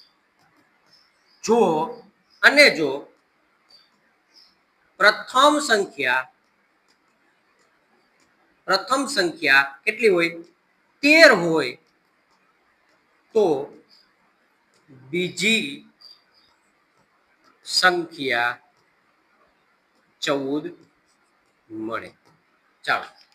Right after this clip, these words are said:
ક્લિયર થઈ ગયું? સાવ એવો સિમ્પલ દાખલો હતો અને આપણા માટે પેલા આ આઈ એમ પી હતો, બરાબર ને? આઈ એમ પી, બરાબર? ત્રણ માર્ક્સ માટે, ત્રણ માર્ક્સ માટે આઈ એમ પી છે.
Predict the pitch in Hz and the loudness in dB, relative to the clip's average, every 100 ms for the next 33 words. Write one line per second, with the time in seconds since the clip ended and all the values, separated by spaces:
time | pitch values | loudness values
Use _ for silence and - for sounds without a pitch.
0 | - 214 277 269 254 262 247 - _ - | -6 4 6 6 0 -2 -4 -6 _ 2
1 | 226 254 277 269 254 247 240 254 226 226 | 10 10 12 8 6 2 0 0 4 4
2 | 233 233 233 220 214 214 247 240 214 214 | 4 -2 0 4 6 6 6 8 6 4
3 | 190 180 180 180 208 269 - - - 190 | 2 4 8 12 12 10 6 -14 2 2
4 | 196 190 190 190 156 139 143 208 294 330 | 4 -2 -4 -8 -4 -4 -2 0 4 6
5 | 226 170 175 175 180 156 143 143 220 254 | 6 10 10 10 8 0 -2 -2 -4 -10
6 | _ _ - 139 113 - 254 339 - - | _ _ -12 -10 -8 0 2 4 2 2
7 | 226 220 196 185 - 170 139 - 104 _ | 4 6 6 6 2 -10 -10 -10 -20 _
8 | _ _ _ _ _ _ _ _ _ _ | _ _ _ _ _ _ _ _ _ _
9 | _ _ _ _ _ _ _ _ _ - | _ _ _ _ _ _ _ _ _ 2
10 | 254 294 233 190 185 - 165 160 147 139 | 6 6 6 2 2 -4 -2 0 0 0
11 | 139 - 233 285 - _ _ - 113 | -6 -6 -4 -4 -6 _ _ -18 -18